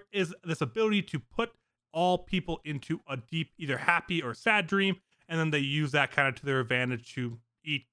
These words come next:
kill, whatever they kind of do <laughs> to people. Um, and that's how the forty people so far have been taken out. We go through and kind of seeing what each of the different, uh, Demon Slayers are seeing in their own dreams, and eventually these young children that seem to either be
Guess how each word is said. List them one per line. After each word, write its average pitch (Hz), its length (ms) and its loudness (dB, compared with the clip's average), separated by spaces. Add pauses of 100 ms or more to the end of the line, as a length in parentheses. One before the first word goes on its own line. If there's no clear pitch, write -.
kill, 135 360 2 (280)
whatever 135 320 2
they 123 100 2
kind 120 200 2
of 117 80 0
do 117 220 -2
<laughs> - 100 -20
to 147 100 0
people. - 540 -6 (300)
Um, 151 200 2
and 143 80 4
that's 151 180 2
how 151 120 6
the 143 120 4
forty 143 280 2
people 131 300 -4
so 131 260 0
far 131 240 0
have 127 180 0
been 117 160 -4
taken 113 340 -12 (200)
out. 135 260 0 (380)
We 170 80 -6
go 220 180 4
through 214 320 4
and 175 140 0
kind 170 180 2
of 139 60 -4
seeing 175 400 2
what 185 160 4 (120)
each 170 280 -4
of 151 120 -2
the 139 120 2
different, 135 500 -4
uh, 117 160 -2
Demon 135 240 -2
Slayers 135 320 0
are 117 60 0
seeing 135 320 -2
in 131 100 -2
their 120 160 -4
own 113 200 -4
dreams, 160 360 0 (240)
and 156 80 -4
eventually 156 460 0
these 135 240 0
young 139 240 2
children 165 480 2
that 127 160 2
seem 196 320 0 (100)
to 180 160 -4
either 180 220 0
be 147 380 -2